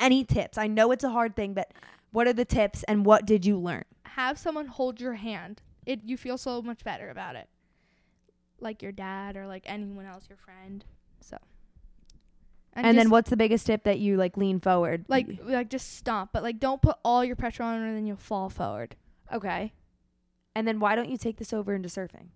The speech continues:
Speaker 1: Dropping into these big bowls.
Speaker 2: Um, because I'm scared of <laughs> big waves.
Speaker 1: But you're not scared of concrete where you could break your arm. So now what's your deal with skating?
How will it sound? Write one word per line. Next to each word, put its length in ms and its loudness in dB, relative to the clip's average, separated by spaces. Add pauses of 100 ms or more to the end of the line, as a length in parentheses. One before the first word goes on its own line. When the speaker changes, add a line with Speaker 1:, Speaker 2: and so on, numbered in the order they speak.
(500)
Speaker 1:
Dropping 300 -10
into 140 -14
these 100 -14
big 180 -12
bowls. 320 -16 (960)
Speaker 2:
Um, 880 -10
because 280 -6
I'm 160 -14
scared 260 -12
of 160 0
<laughs> 0 -
big 260 0
waves. 760 -4
Speaker 1:
But 140 8
you're 120 4
not 220 2 (200)
scared 300 0
of 120 -2
concrete 440 -6
where 120 -8
you 100 -12
could 140 -14
break 200 -16
your 140 -4
arm. 180 -8 (600)
So 260 6
now 320 6
what's 240 2
your 100 2
deal 220 2
with 120 2
skating? 360 -12